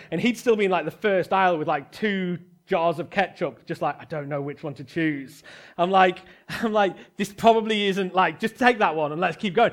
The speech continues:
He just couldn't make decisions. And sometimes we get like that by decisions. We've got these, like, options in front of us,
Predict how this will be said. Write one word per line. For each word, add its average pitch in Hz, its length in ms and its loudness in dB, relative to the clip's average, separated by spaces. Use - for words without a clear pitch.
He 233 80 -2
just 240 140 -4
couldn't 262 320 -2
make 226 260 2
decisions. 185 1040 -6
And 202 120 -4
sometimes 311 360 4
we 262 120 -4
get 262 260 0
like 247 140 2
that 196 120 2
by 180 120 0
decisions. 170 240 -8
We've 180 120 -8
got 262 220 0
these, 254 160 -4
like, 226 240 0
options 220 400 -4
in 165 100 -6
front 226 220 0
of 165 100 -10
us, 117 300 -16